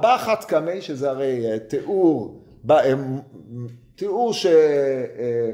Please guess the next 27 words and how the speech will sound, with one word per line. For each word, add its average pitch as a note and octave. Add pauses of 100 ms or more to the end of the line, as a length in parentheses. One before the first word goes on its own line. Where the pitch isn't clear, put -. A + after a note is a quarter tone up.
(400)
מעין G#3
מה G3+
שאנחנו F#3
מכירים E3
עם F3+
חמורו E3+
של F3
רבי C3+
פנחס D#3
בן C#3+
יאיר, C3+
או C#3
עם A#2
רבי A#2+
חנינא D#3
בן C3
דוסא, F#3+
וסיפורים F#3+
כאלה E3+
על D#3
בהמתם D3
של D3+
צדיקים, A2+ (420)
שהיא F3+
באה G3
וקובלת F3+ (260)
על, D3+